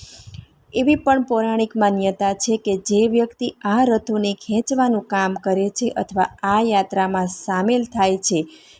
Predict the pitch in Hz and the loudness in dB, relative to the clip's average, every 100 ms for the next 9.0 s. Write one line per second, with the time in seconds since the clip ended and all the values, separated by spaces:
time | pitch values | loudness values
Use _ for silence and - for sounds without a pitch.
0 | _ 220 208 196 185 - - 226 240 226 | _ -6 -2 -2 -2 -2 2 4 4 2
1 | 208 202 214 226 226 - 202 196 208 202 | 0 0 0 -2 -4 -4 -4 -4 -2 2
2 | 202 196 190 202 190 202 190 - 202 196 | 4 2 2 -4 -2 0 0 -2 -4 -2
3 | 190 185 - 196 196 - 220 226 220 226 | -2 -2 0 0 0 -2 -6 -4 -4 -2
4 | - 247 - 190 185 185 185 196 208 220 | 0 -2 0 -2 0 0 0 0 2 2
5 | 226 - _ _ _ 214 220 233 - 208 | 2 -4 _ _ _ -2 0 0 -2 0
6 | 190 185 185 - 165 - - - - - | 2 2 0 -2 -2 -6 -18 -20 -20 -20
7 | - - - _ _ _ _ - - - | -20 -20 -20 _ _ _ _ -20 -20 -16
8 | - 214 247 254 240 208 208 202 196 190 | -6 2 2 4 4 4 4 2 2 -2